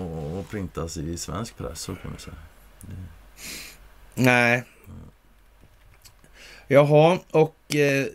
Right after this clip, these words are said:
Speaker 2: som sagt, det här med Donald Trump och vad gör han? För det var ju det som var lite konstigt, han reinstated där, skrev Elon Musk. Och då menar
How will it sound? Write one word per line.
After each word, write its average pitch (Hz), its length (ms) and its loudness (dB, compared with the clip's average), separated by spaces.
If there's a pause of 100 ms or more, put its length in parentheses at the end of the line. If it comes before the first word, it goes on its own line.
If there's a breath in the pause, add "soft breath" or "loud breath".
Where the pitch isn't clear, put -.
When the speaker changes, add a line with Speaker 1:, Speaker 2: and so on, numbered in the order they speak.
(160)
Speaker 2:
som 127 280 -6
sagt, - 480 -6
det 120 80 -6
här 117 240 -2
med 113 520 0 (1000 loud breath)
Donald 110 540 0
Trump 104 560 -4 (120)
och 101 420 -4
vad 107 180 0
gör 104 380 -2
han? 98 200 -6
För - 120 -14
det 127 100 0
var 165 140 4
ju 160 60 6 (100)
det 214 80 4
som 220 140 -2
var 220 80 2
lite 147 160 -4
konstigt, 113 500 0
han 120 200 -2 (100)
reinstated 117 840 0
där, 98 140 0
skrev 98 440 -4 (1400 soft breath)
Elon 110 360 0
Musk. - 520 0
Och 123 180 -2
då 120 220 0 (100)
menar 123 340 2